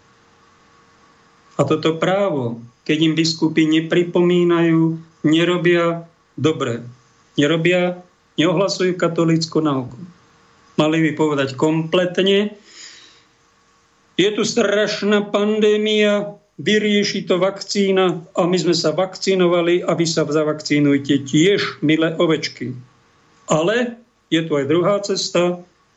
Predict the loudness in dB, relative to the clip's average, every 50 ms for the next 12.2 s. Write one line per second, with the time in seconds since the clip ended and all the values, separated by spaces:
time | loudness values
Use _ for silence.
0 | _ _ _ _ _ _ _ _ _ _ _ _ _ _ _ 0 0 0 0 0
1 | -2 -4 -4 -4 -2 -2 -2 0 0 0 0 2 0 0 0 0 0 0 2 2
2 | 0 0 -2 -4 -10 _ _ -2 -2 0 0 0 2 2 2 2 0 0 -4 -4
3 | -2 0 2 2 4 4 4 4 2 2 2 2 0 0 2 2 0 0 0 -2
4 | -2 -2 -2 -2 0 0 2 2 2 2 0 -2 -2 -2 0 0 -2 -4 -8 -20
5 | _ -2 -2 0 0 0 0 -2 0 0 -2 0 0 -2 0 2 0 0 0 -2
6 | -4 -8 -16 -20 _ _ _ _ -4 -2 -2 -2 -4 -6 -12 -20 _ _ _ _
7 | _ _ -4 -2 -2 -2 0 0 0 2 2 0 2 0 0 0 0 0 0 0
8 | 0 -2 -2 0 -2 -2 0 2 2 2 2 2 0 -2 -2 -2 -2 -2 0 0
9 | 0 0 0 0 0 0 0 0 -2 -2 -2 -4 -4 -4 -2 -4 -4 -2 0 0
10 | 2 2 2 0 0 -2 -2 -2 0 0 0 0 0 -2 -2 0 0 0 0 0
11 | -2 -2 -2 0 -2 0 0 -2 0 0 0 0 0 -2 -2 -2 -2 0 0 0
12 | -2 -2 -6